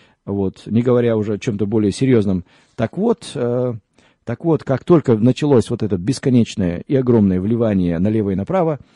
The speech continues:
инфляция сразу пошла вверх, потому что, а, нет такого, как ам-, американцы говорят, free lunch. А за всё когда-то в конечном счёте, а, нужно платить. И сегодня мы с вами, а, дорогие радиослушатели, платим тем, что,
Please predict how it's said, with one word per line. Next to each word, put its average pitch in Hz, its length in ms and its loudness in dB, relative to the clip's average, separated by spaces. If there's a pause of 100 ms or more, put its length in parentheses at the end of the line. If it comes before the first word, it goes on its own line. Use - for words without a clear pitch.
(200)
инфляция 127 480 4
сразу 90 320 -4
пошла 85 360 -6
вверх, - 360 -12
потому 85 300 -10
что, 82 260 -6 (460)
а, - 600 -12
нет 117 380 0
такого, 104 340 0
как 95 220 -8
ам-, 95 140 -4
американцы 98 680 -2
говорят, 107 260 0
free 107 320 -2
lunch. 95 440 -6 (340)
А - 160 -12
за 92 140 -4
всё 139 420 -4
когда-то 95 540 -4
в - 80 -14
конечном 92 400 -4
счёте, 90 380 -6 (340)
а, 76 180 -8
нужно 85 320 -2
платить. - 340 -6
И 110 60 -6
сегодня 143 500 2
мы 143 200 4
с - 100 -12
вами, 117 380 0 (340)
а, - 160 -10
дорогие 113 560 0
радиослушатели, 101 680 -4
платим 107 420 -4
тем, 147 220 -4
что, 107 340 -2